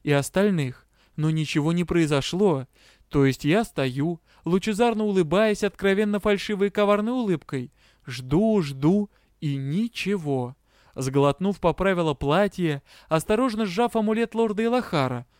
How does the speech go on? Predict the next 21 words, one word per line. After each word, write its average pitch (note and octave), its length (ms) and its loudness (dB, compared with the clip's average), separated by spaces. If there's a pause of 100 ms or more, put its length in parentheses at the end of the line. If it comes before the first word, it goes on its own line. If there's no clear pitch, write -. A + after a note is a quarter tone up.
(120)
жду. C3 540 -4 (400)
Магистр D#3 480 0
вообще F#3+ 420 0
никогда G3+ 400 0
меня G3 180 -2
не F#3+ 100 -2
подводил, F3+ 640 2 (240)
но F3+ 260 -2
сейчас G#3 720 -2 (460)
ничего. C#3+ 840 -2 (680)
Вскинула D3 440 2
подбородок, D3+ 800 2 (220)
поправила G#3+ 580 2
воротник G3+ 440 -2
платья. E3+ 640 -2 (320)
Прилагаю C#3+ 560 2
титанические D#3+ 760 -2
усилия, F3+ 600 2 (160)
чтобы F3+ 340 0
выглядеть F#3 480 0
уверенно F#3 720 -2